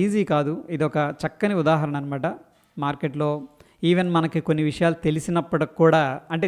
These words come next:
తెలియపోవడం వేరు, కొన్ని విషయాలు తెలుస్తాయి. ఆ తెలిసినప్పుడు కూడా మనం యాక్షన్ తీసుకోలేం. అది ఏంటి అనేది ఇక్కడ చూడండి. క్లియర్గా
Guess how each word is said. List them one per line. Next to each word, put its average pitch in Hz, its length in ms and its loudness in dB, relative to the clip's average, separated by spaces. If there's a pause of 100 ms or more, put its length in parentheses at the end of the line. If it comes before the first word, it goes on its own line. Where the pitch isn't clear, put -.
(140)
తెలియపోవడం 208 560 4 (140)
వేరు, 170 240 4 (500)
కొన్ని 196 240 2
విషయాలు 226 260 4 (100)
తెలుస్తాయి. 190 380 0 (100)
ఆ - 20 -2 (140)
తెలిసినప్పుడు 214 440 0
కూడా 202 140 0
మనం 170 100 2 (120)
యాక్షన్ 170 320 -6
తీసుకోలేం. 139 420 -2 (540)
అది 185 200 6
ఏంటి 196 360 2
అనేది 175 260 2
ఇక్కడ 160 140 0 (100)
చూడండి. 156 380 0 (760)
క్లియర్గా 208 320 4